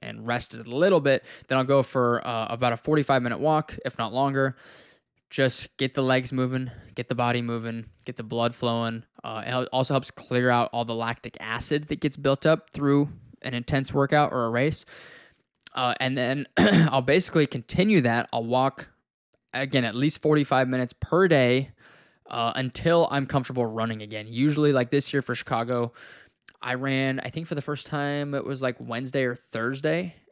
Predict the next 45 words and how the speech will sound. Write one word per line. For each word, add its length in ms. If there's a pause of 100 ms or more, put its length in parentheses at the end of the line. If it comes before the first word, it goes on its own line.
(100)
The 100
race 200
was 80
on 120
Sunday, 420
so 160
it 140
took 140
me 140
about, 240 (200)
I 80
think, 160
four 280
days 400
to 140
run 240
again. 380 (340)
Um, 640 (260)
I 40
was 200
sick, 420
so 120
that 120
didn't 200
help. 280 (200)
But, 280 (1200)
uh, 300
legs 400
felt 280
good 320
just 180
a 40
couple 240
days 200
after 200
the 100
race, 220
and 80
I 60
probably 240
could 160
have 80
ran 180
sooner. 360
But 200